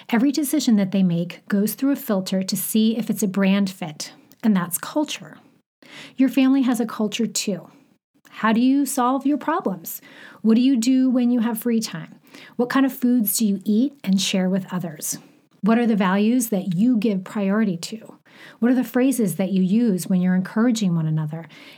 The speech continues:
And how do you respond when you're frustrated? It's actually n-, not a question of whether or not culture exists, but whether or not you control it.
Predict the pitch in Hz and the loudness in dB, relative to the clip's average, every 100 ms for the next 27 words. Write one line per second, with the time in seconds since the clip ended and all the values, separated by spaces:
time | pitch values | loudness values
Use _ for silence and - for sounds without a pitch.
0 | - 214 208 - 226 262 294 320 - - | -4 -2 -2 -2 0 2 2 0 -4 -4
1 | 170 170 175 - - 202 202 196 196 180 | -2 -2 -4 -8 -4 0 0 0 -4 -4
2 | - 170 165 202 - _ _ _ _ _ | -4 -8 -12 -14 -20 _ _ _ _ _
3 | _ _ _ _ _ - 233 - 247 - | _ _ _ _ _ -6 -4 -2 -4 -4
4 | 330 302 285 220 - _ - 233 220 254 | -2 -2 0 -2 -2 _ 0 2 4 2
5 | 262 190 - 185 202 208 175 190 180 180 | 0 -2 -2 -2 0 0 0 0 0 0
6 | 170 170 - 190 180 180 165 151 294 214 | 0 -2 -4 -6 -6 -6 -6 -2 -2 -2
7 | - - - - - 240 233 214 220 277 | -6 -12 -16 -20 -6 -4 0 2 2 2
8 | 285 277 269 214 180 180 180 - 180 190 | 0 2 2 2 0 -4 -6 -4 2 2
9 | 185 - 180 - 180 160 | 2 -2 -4 -4 -6 -6